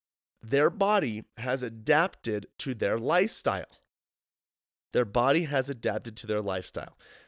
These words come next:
Another analogy for you. When you are, let's just take an average person,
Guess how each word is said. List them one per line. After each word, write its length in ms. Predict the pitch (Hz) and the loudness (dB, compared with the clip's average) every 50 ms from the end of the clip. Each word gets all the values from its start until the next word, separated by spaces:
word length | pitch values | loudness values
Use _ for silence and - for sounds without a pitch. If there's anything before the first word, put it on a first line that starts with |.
| _ _ _ | _ _ _
Another 320 | 120 127 143 151 156 165 | 0 2 4 6 6 8
analogy 540 | 165 151 139 135 131 131 131 127 120 110 110 | 6 6 6 4 4 4 4 2 2 0 -6
for 240 | 110 - - 107 95 | -8 -4 -2 -2 -2
you. 180 | 92 87 67 55 _ _ _ _ _ _ _ _ _ _ _ _ _ _ _ _ _ - - | -2 -6 -10 -14 _ _ _ _ _ _ _ _ _ _ _ _ _ _ _ _ _ -20 -14
When 220 | - 104 117 131 143 | -6 -4 -4 -2 -2
you 220 | 156 170 190 190 | 0 2 8 10
are, 260 | 190 170 165 160 156 | 10 12 10 10 6
let's 320 | 123 139 143 156 - - - | 6 4 2 2 2 -2 -4
just 140 | 156 143 | -4 -4
take 160 | - 160 131 139 | -4 -4 -4 -4
an 100 | 127 - - | -6 -4 0
average 400 | 101 107 113 107 120 110 - _ | 0 0 2 0 -2 -4 -6 _
person, 380 | - - 92 - - - - | -2 -2 -2 -2 -4 -10 -10